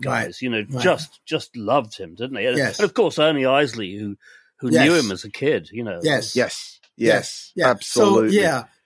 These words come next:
Speaker 1: So, so the influence kind of came musically a little bit later after he had
Speaker 2: Mm-hmm.
Speaker 1: gone and, and people had time to absorb what he had done and realize what we had lost. Uh, so, yeah, those are good examples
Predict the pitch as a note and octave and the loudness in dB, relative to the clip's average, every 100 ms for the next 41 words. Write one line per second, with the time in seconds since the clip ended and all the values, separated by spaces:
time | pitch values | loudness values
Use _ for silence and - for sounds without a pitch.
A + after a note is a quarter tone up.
0 | - - G3 F3 D3+ G#3 F#3 G3 A#3 A#3 | -12 -2 2 2 0 0 0 2 2 2
1 | A3 G3 F3+ - - F3+ D#3 C#3 - F#3+ | 2 2 0 -4 -4 -2 -2 -4 -2 2
2 | F3 D#3+ - D#3+ E3 D#3+ E3+ F3 D3 C3 | 2 2 -2 -2 0 2 0 2 2 2
3 | C3+ D3+ C#3 C#3 B2+ C3+ C#3+ A#2+ A2+ A#2+ | 2 2 2 0 0 2 2 2 0 0
4 | C#3 C#3 C#3 C3+ - - C3+ B2 A2+ A#2 | 0 2 2 4 2 2 0 0 -2 -4
5 | - A#2+ A2+ D#3+ C3 B2+ B2+ - - - | -6 -6 -4 -2 -2 -2 -6 -12 -14 -6
6 | B2 - C#3+ C3+ C3+ C#3 B2+ B2 A#2+ C#3 | -6 0 2 2 2 2 0 0 0 2
7 | C3+ C3 A2+ B2+ A#2+ C#3+ C3 B2 B2+ - | 2 0 -2 -4 -2 0 0 0 -4 -10
8 | - _ _ - B2 B2 B2 B2+ B2+ C3+ | -20 _ _ -2 2 2 2 -2 -2 0
9 | D3+ D#3 C3 A#2+ A2+ B2+ C#3+ - C#3 C3 | 2 2 2 0 -2 -4 -4 -4 -2 0
10 | A#2+ B2 D3 C#3+ G2+ - - _ - _ | 0 0 0 0 -4 -8 -12 _ -20 _
11 | _ - A#2 - C3 D3 E3+ C#3 B2+ E3 | _ -4 -4 0 0 2 2 2 2 2
12 | F#3 F3 F#3 F#3 D#3 C#3 D#3 D3+ D3+ C3+ | 2 0 2 2 0 0 0 0 0 -2
13 | A#2 - | -2 -8